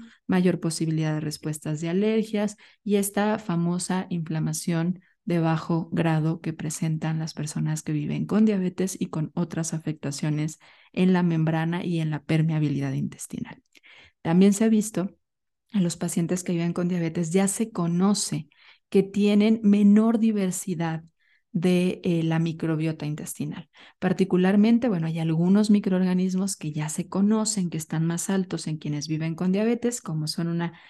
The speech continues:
gran cantidad de patógenos oportunistas que son de la familia de los Clostridium, pero también se ha visto que puede estar relacionado o que pueden presentar mayor cantidad de Escherichia coli,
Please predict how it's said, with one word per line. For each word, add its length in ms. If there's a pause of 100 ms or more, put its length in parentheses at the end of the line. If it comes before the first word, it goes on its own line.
(140)
gran 300
cantidad 320
de 100
patógenos 760 (360)
oportunistas 920
que 140
son 240
de 80
la 100
familia 460
de 80
los 180
Clostridium, 840 (400)
pero 240
también 520
se 140
ha 80
visto 520
que 140
puede 340
estar 260
relacionado 880
o 160
que 100
pueden 420
presentar 720 (240)
mayor 380
cantidad 540
de 260
Escherichia 580
coli, 580